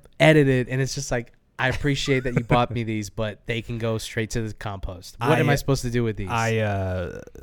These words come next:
Speaker 2: more recently, I mean, within, like, the past five years, I w-, I went to Goodwill and I found, uh, The Love Below and, uh, what, what's the other
Speaker 1: Speaker
Speaker 2: one?
Speaker 1: Box.
Speaker 2: Speaker Box. Uh, and I was like, "Awesome."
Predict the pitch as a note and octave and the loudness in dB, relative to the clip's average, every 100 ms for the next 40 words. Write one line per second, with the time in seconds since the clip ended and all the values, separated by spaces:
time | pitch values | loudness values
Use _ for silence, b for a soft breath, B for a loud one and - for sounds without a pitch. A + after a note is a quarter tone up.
0 | - - B2+ C3+ B2+ A#2 A#2 G#2+ G#2+ G#2 | -16 -8 2 4 4 2 0 -4 -4 -6
1 | F#2+ G#2 F2+ E2+ - F#2+ F2+ E2+ - F2 | -6 -8 -8 -10 -8 -6 -6 -6 -8 -8
2 | F2 F2+ F2 F2+ F2+ F2 E2+ E2+ - F#2+ | -8 -8 -6 -6 -6 -8 -8 -8 -8 -6
3 | F#2 F2 F2 E2+ - F2+ E2+ E2 E2 D#2+ | -4 -2 -4 -6 -8 -10 -10 -10 -10 -8
4 | D#2+ F2 - _ - F2 F2+ E2 F2 E2+ | -10 -12 -18 _ -14 -8 -8 -6 -6 -6
5 | E2+ E2 E2 E2 D#2+ D#2+ D#2+ - E2 E2+ | -8 -10 -14 -14 -16 -14 -16 -14 -12 -12
6 | - F2 F#2 G#2+ G2 F#2 G#2+ A2+ F2+ E2 | -10 -6 -4 -4 -6 -4 0 0 -2 -6
7 | - B B B B B B G2+ F#2+ F2 | -10 B B B B B B 0 0 0
8 | E2 - - F#2+ F#2 F2 G#2 - _ - | -2 -8 -6 -4 -4 -6 -8 -12 _ 6
9 | B3 C4 - G#2+ | 8 8 4 -8